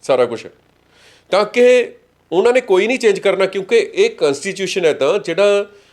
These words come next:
ਸਮੁੱਚੇ ਰੂਪ ਦੇ ਵਿੱਚ ਉੱਨੀ ਸੌ ਪੰਜਾਹ ਤੋਂ ਹੀ ਹਿੰਦੂ ਰਾਸ਼ਟਰ ਬਣਾ ਗਿਆ ਇੰਡੀਆ ਨੂੰ। ਡਾਕਟਰ ਅੰਬੇਦਕਰ ਤੇ ਉਹਨਾਂ ਦੀ ਜਿਹੜੀ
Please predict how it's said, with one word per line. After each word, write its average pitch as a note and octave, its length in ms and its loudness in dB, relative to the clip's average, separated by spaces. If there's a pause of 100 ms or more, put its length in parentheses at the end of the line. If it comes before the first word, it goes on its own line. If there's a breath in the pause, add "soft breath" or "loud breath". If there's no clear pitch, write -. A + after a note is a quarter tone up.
(140 soft breath)
ਸਮੁੱਚੇ G3 580 0
ਰੂਪ E3 220 -2
ਦੇ D#3+ 120 -2
ਵਿੱਚ D3+ 220 -2
ਉੱਨੀ D#3+ 180 -4
ਸੌ D#3 160 -2
ਪੰਜਾਹ C#3+ 340 0
ਤੋਂ F3 180 -4
ਹੀ F#3 140 -2
ਹਿੰਦੂ D3+ 340 -2
ਰਾਸ਼ਟਰ D#3+ 360 0 (360)
ਬਣਾ C3 340 2
ਗਿਆ G3+ 180 4
ਇੰਡੀਆ D#3 280 -2
ਨੂੰ। A2 120 -8 (1600 soft breath)
ਡਾਕਟਰ D#3 420 0
ਅੰਬੇਦਕਰ D3+ 520 2 (440)
ਤੇ F3+ 220 0
ਉਹਨਾਂ F#3 280 0
ਦੀ F3+ 120 -6
ਜਿਹੜੀ E3+ 640 -2